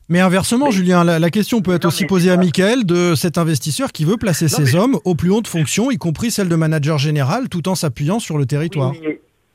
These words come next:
Speaker 2: mais en, mais, bah, bah, après, ça sera au territoire et au collectif nantais de, de le faire. Après, euh, en,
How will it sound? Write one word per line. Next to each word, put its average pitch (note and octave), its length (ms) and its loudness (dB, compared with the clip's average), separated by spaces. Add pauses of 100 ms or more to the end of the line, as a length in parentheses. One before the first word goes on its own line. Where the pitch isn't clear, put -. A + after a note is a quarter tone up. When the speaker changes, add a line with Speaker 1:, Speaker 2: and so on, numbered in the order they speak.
(140)
Speaker 2:
mais C#3 240 -2
en, C3 100 -2 (220)
mais, C#3 180 -4
bah, B2 320 -6 (180)
bah, B2 100 0
après, F#3+ 260 -6
ça C3 80 -10
sera B2+ 160 -10
au B2 40 -12
territoire C#3+ 560 -4
et B2+ 160 -4
au A#2+ 160 -6
collectif A#2+ 460 -10
nantais B2+ 380 -4
de, A2+ 280 -6
de B2+ 80 -4
le C3 60 -4
faire. - 220 -2
Après, C#3+ 340 -2 (380)
euh, A#2 220 -6
en, A2+ 120 -10